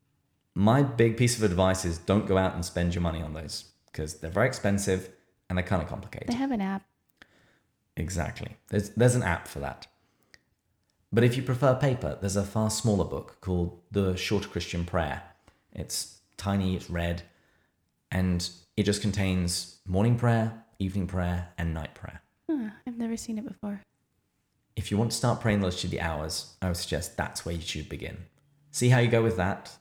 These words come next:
Speaker 1: and if after a few months you say, "I got this," then you can upgrade and get the multi-volume set with way more ribbons and changeable parts.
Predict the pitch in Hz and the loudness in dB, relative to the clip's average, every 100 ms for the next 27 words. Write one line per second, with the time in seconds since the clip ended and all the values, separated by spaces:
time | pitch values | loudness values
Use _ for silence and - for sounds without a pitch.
0 | - 87 87 85 - - _ _ _ _ | -6 -2 0 -2 -4 -12 _ _ _ _
1 | _ _ - 87 98 101 101 101 101 95 | _ _ -8 -2 0 2 0 0 2 0
2 | 92 92 87 85 82 82 - _ 90 90 | -2 -4 -4 -2 -2 -2 -8 _ -4 0
3 | 92 - 85 - - - _ _ _ _ | -2 -2 -4 -4 -8 -12 _ _ _ _
4 | _ _ 92 92 85 90 87 90 87 85 | _ _ -2 0 2 0 0 0 0 0
5 | 87 85 90 87 82 82 80 80 78 82 | -2 -2 0 0 0 -2 -2 -2 -2 -4
6 | 76 - - 76 87 87 82 80 85 87 | -4 -8 -8 -4 0 2 0 0 -2 -2
7 | 82 85 80 73 85 80 - - - - | -4 -6 -8 -6 -4 -4 -8 -10 -10 -10
8 | - - | -10 -14